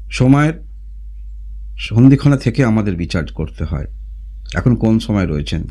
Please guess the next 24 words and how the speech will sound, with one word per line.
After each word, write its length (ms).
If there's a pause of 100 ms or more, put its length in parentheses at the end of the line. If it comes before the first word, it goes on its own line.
কি 120 (260)
ফলাফল 360
আপনি 220
পাচ্ছেন। 420 (1080)
হঠাৎ 240
করে 160
রাতারাতি 480 (100)
যদি 140
ভাগ্য 320 (180)
বদলাতে 460
হয়, 300 (840)
আকস্মিক 500
অর্থ 240
পেতে 280
হয়, 340 (520)
সেক্ষেত্রে 440
জন্মকালীন 540 (100)
কুণ্ডলিতে 480
কিছু 300
গ্রহের 340
যোগ 280
থাকতে 320
হবে, 240 (440)
তাহলেই 320